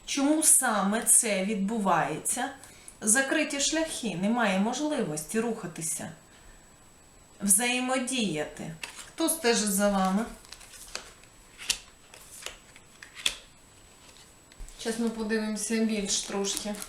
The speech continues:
тому що темрява, місяць. Ну, ситуація з нею закінчилась абсолютно. І саме вона отримала перемогу.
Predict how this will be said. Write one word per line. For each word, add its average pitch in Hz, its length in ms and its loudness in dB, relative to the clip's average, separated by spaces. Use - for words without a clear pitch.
тому 220 300 0
що 226 280 2
темрява, 240 840 4
місяць. 233 640 0
Ну, 269 200 2
ситуація 320 760 4
з 254 40 4
нею 320 240 4
закінчилась 277 760 0
абсолютно. 190 680 0
І 262 400 0
саме 320 440 6
вона 269 600 2
отримала 233 520 4
перемогу. 226 800 2